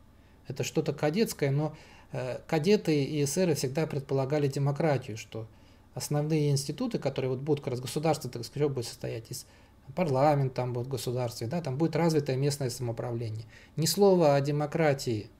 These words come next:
в программе Каминского нет, именно потому, что, собственно, Гитлер против демократии. Гитлер был против каких бы то ни было выборов.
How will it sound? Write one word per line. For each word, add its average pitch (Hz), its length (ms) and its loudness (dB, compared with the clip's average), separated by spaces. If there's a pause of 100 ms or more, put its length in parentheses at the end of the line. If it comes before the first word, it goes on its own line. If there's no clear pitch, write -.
(400)
в - 60 -20
программе 139 440 0
Каминского 135 540 -2
нет, 220 300 -2 (300)
именно 165 340 6
потому, 147 400 2
что, 143 360 0 (380)
собственно, 139 360 -4
Гитлер 143 320 2
против 120 340 -2
демократии. 117 560 -4
Гитлер 143 340 -2
был 123 160 -2
против 131 280 -2
каких 120 260 -4
бы 120 100 -8
то 120 120 -6
ни 123 100 -2
было 120 260 0
выборов. 104 360 -4